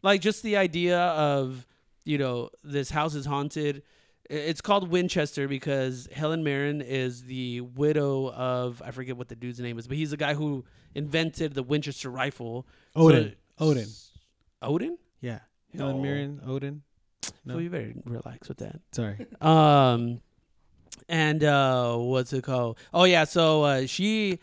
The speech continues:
Speaker 1: <laughs> believes that the, uh, her house is being haunted by the spirits or the ghosts of people who have been killed by Winchester rifles.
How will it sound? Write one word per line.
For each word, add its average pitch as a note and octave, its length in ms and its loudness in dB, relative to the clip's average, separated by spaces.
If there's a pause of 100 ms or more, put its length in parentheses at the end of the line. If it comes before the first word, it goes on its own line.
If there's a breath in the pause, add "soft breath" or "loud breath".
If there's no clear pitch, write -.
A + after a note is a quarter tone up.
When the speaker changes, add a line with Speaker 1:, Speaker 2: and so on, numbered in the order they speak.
Speaker 1:
<laughs> - 160 -20
believes E3 760 4 (260 soft breath)
that D#3 380 0
the, D3+ 300 0
uh, B2+ 420 -2
her C#3+ 200 0
house E3+ 300 4
is D3+ 140 -6
being C#3 560 -4 (340)
haunted C#3+ 680 -4
by C3+ 200 0
the B2+ 140 -4
spirits E3 760 -2
or C#3+ 140 -2
the C3 80 -4
ghosts D3 520 0
of - 140 -12
people D3 240 -4
who D3 60 -2
have C#3 100 -2
been C3 140 -4
killed E3 560 0
by D3 120 -4
Winchester D#3 560 -6
rifles. F3 640 -4